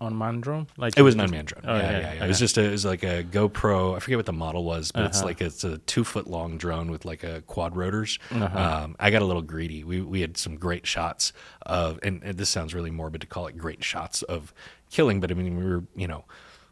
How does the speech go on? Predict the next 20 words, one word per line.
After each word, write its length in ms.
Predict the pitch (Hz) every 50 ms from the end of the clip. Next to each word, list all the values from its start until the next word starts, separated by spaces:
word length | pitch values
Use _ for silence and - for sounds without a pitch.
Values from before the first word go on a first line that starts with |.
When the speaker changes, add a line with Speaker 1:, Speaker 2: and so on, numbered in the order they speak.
| _ - -
Speaker 2:
three, 200 | - - 104 107
four 220 | 104 - 107 104
hundred 240 | 92 107 95 87 80
feet 180 | - 107 101 -
in 60 | 78
the 120 | 87 92
air 360 | 101 107 104 95 92 87 87 -
over 380 | - 95 92 90 85 92 87
a 60 | 85 78
village 400 | 80 92 92 95 92 82 82 76
that 140 | 87 82
was 160 | - 76 85 80
being, 540 | - 90 85 85 85 82 80 80 78 78 -
like, 200 | 87 85 85 -
actively 460 | - 87 90 - - 98 82 85 82
burned 280 | 73 85 80 80 78 76
down. 360 | - 95 85 82 78 78 76
Speaker 1:
Wow. 220 | 107 104 101 95
Speaker 2:
And, 380 | 95 82 80 78 78 78 80 - -
and 380 | 90 87 80 78 80 78 -